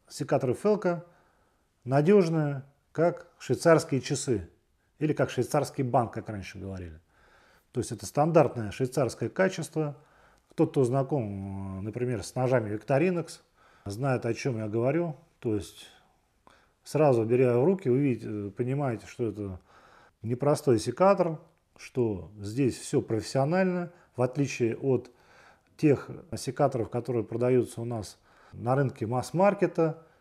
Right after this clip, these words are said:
те же там Гардена, либо Фискарс. То есть это секатор настоящий профессиональный,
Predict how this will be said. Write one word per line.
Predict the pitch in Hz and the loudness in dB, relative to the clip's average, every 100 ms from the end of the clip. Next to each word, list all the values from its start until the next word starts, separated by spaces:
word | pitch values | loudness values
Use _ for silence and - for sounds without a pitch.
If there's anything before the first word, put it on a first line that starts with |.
| _ _ | _ _
те | 147 | 0
же | 107 107 | 0 0
там | 110 107 | -4 0
Гардена, | 135 156 202 185 | 2 4 2 2
либо | 131 113 104 | 2 0 -2
Фискарс. | - 185 - 139 - _ _ _ _ _ | -4 -4 -4 -8 -10 _ _ _ _ _
То | 101 | -14
есть | - | -8
это | 185 135 | -4 -2
секатор | 117 120 165 117 | -4 -2 0 0
настоящий | 107 123 127 - | -4 0 0 0
профессиональный, | 107 95 135 147 160 131 117 | -6 -6 -4 -4 -2 -4 -6